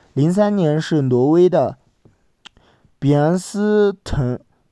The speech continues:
比昂松挑战的手套，啊，零四年是法国的这个弗雷德里克·米斯塔尔的《黄金岛》，还有这个何塞，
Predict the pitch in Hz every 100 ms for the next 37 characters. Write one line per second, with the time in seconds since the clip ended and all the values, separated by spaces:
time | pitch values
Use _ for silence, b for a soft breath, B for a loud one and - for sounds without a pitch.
0 | - 156 165 170 - 185 180 b b -
1 | 143 123 139 175 156 147 - 131 95 -
2 | 139 - - _ _ _ _ _ _ b
3 | b b b 143 143 139 139 139 165 190
4 | 277 196 143 151 175 - 147 117 113 139
5 | 147 127 131 139 127 127 120 117 120 -
6 | 170 165 135 143 151 151 139 - 156 -
7 | b b b 135 131 123 185 185 156 143
8 | 123 107 - 123 139 175 185 131 - _
9 | _ _ _ _ - - _ _ _ b
10 | b b b - 143 151 135 127 127 143
11 | 135 123 127 120 113 104 - b - 139
12 | 147 - 185 156